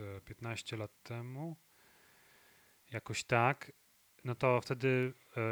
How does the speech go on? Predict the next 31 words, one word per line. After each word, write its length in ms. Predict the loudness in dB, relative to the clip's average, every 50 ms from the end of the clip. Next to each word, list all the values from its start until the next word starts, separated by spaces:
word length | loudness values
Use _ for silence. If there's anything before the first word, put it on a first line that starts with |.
| 0 0 0 2
e, 40 | 4
ja 100 | 4 6
nie 100 | 6 8
byłem 180 | 8 6 6
na 60 | 4
tym 120 | 0 -4 -8
pierwszym 280 | -6 -6 -6 -6 -8
koncercie, 720 | -8 -8 -8 -6 -4 -4 -6 -6 -6 -8 -6 -6 -6 -6 -8
bo 100 | -8 -6
był 140 | -6 -6 -4
w 100 | -4 -4
Norwegii, 600 | -4 -2 0 0 0 -2 -2 -6 -8 -6 -8 -8 -10 _ -20 -20 -20 -20 -20 -20 -20 _ _ 0
ale 180 | 2 4 4 4
przyjechało 600 | 4 4 4 4 6 6 6 6 8 8 6 2
tam 200 | 0 -2 -2 -2
kilku 580 | -4 -4 -4 -2 0 2 2 4 4 2 2 0
metaluchów 680 | 0 -2 2 4 4 4 4 2 0 -2 -6 -8 -6 -2
z 20 |
zagranicy 760 | 0 0 2 4 2 2 2 0 -4 -4 -2 -2 0 0 -2 -4 _ -16 -20 -20 -20 -20 -20 _ _ -12
i 60 | -10 -6
przyszli 480 | -4 0 0 0 0 0 0 -2 0
tam, 720 | 4 6 6 8 8 6 4 0 -2 -2 -4 -6 -8 -8 -6
e, 160 | -4 -2 -2 0
ponarzekać 960 | 4 4 4 6 6 6 6 4 4 6 6 6 6 6 4 0 -6 -6 -4
temu 460 | -2 -2 -2 0 -2 0 0 -2 -2 2
poecie, 720 | 6 8 8 8 6 4 2 0 0 2 2 0 -2 -2
że 120 | -2 -2 -2
nie 100 | -2 -2
grali 280 | 2 2 2 4 4
black 220 | 2 2 0 2 0
metalu. 400 | 0 2 2 2 2 2 -2